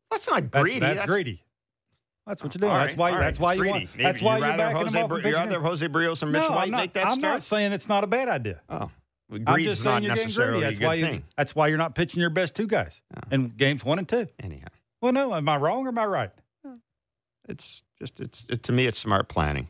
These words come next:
Speaker 1: But
Speaker 2: Hmm.
Speaker 1: again, it'll depend on what happens. It'll ha-, depend on what happens in game one,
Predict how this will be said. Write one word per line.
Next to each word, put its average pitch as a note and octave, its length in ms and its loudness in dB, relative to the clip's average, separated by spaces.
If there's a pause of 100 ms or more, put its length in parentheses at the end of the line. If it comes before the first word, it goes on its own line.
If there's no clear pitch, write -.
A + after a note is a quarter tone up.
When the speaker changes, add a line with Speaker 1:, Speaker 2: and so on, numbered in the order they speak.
(100)
Speaker 1:
But A#2 220 2 (460)
Speaker 2:
Hmm. D#3+ 160 2 (140)
Speaker 1:
again, F#3+ 240 2
it'll E3+ 140 0
depend B2+ 420 2
on G#2+ 60 2
what G2+ 120 2
happens. F#2+ 440 0
It'll - 180 -2
ha-, G#2 180 0
depend F#2 300 0
on E2 40 0
what F2+ 120 4
happens D#2+ 360 0
in D#2+ 120 -2
game E2 260 0
one, D2 260 -4